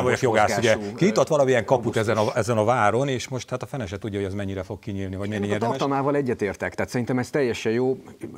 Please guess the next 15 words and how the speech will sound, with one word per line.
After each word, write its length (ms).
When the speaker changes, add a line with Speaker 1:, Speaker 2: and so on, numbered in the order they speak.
Speaker 1:
csukják 420
be 200
egyszer 320
s 80
mindenkorra, 680
tehát 180
hogy, 260
hogy 200
ilyen 200
nem 140
erüljön 320
föl. 300
Nyilván 260
reakcióként 600
született, 320